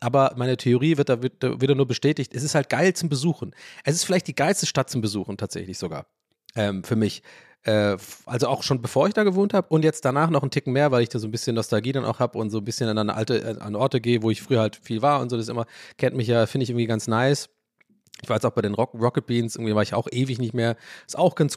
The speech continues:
cool, so man erinnert sich ein bisschen an eine andere Zeit. Ich hab da irgendwie, das ist irgendwie eine, äh, so eine ganz andere Lebensphase von mir gewesen, irgendwie die abgeschlossen ist und das dann wieder zu besuchen, finde ich immer interessant und so, was es so für Emotionen in einen hervorruft und so.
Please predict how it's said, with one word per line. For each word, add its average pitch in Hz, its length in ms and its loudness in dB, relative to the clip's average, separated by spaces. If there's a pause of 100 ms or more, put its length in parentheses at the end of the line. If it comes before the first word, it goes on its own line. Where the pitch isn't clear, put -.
cool, 143 300 4
so 123 160 2
man 117 180 0
erinnert 131 260 2
sich - 200 -10
ein 120 60 -14
bisschen 123 200 -4
an 120 100 -2
eine 117 80 0
andere 120 260 2
Zeit. 143 360 2
Ich - 140 -6
hab 123 100 -6
da 123 120 2
irgendwie, 117 280 0 (460)
das - 100 -12
ist - 60 -8
irgendwie 131 180 0
eine, 123 180 2
äh, 110 480 -8
so - 120 -14
eine 120 400 -12
ganz 123 180 -2
andere 127 320 0
Lebensphase 135 640 2
von 127 180 2
mir 127 140 2
gewesen, 120 520 2
irgendwie 120 280 -6
die 120 100 -6
abgeschlossen 120 600 -2
ist 117 160 -2
und 113 120 -2
das 113 120 -8
dann 117 120 0
wieder 113 160 2
zu 113 140 -8
besuchen, 131 320 4
finde 135 160 0
ich 113 80 0
immer 151 180 2
interessant 120 540 -2
und 117 80 -8
so, 107 140 -4
was 113 180 -4
es 113 100 -8
so 113 160 -4
für - 180 -6
Emotionen 127 540 0
in 117 140 -2
einen 113 220 2
hervorruft 113 540 0
und 117 100 -6
so. 123 140 -4